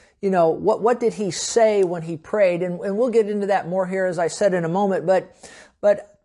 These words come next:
I, I just thought that this would be good to start with here today, because it, it helps people.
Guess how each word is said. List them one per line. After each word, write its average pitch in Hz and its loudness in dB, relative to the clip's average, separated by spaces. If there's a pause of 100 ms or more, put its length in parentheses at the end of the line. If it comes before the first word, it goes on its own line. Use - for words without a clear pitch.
I, 185 -2
I 185 2
just 233 -2
thought 208 2
that 185 -2
this 208 0
would 190 -4
be 175 -6
good 180 -2
to 160 -6
start 226 -2
with 160 2
here 170 -4
today, 170 -2
because 185 -2
it, 190 -4 (420)
it 190 -2
helps 262 -2
people. 175 -2